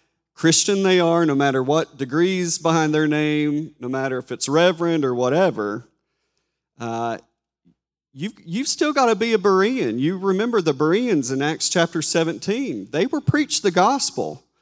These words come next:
but yet they went back to the Bible and looked it up to see if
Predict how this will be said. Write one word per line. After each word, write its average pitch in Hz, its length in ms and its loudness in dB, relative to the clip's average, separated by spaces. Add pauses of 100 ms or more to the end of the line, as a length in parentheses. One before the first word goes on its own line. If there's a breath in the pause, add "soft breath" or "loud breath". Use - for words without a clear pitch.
(440)
but 139 160 -4
yet 226 380 0 (680)
they 180 260 -2
went 220 320 -2
back 196 260 0
to 214 120 -2
the 196 100 -2
Bible 185 440 -2
and 127 100 -2
looked 175 240 -6
it 247 100 -6
up 302 280 -6
to - 120 -8
see 208 380 -2
if 135 460 -2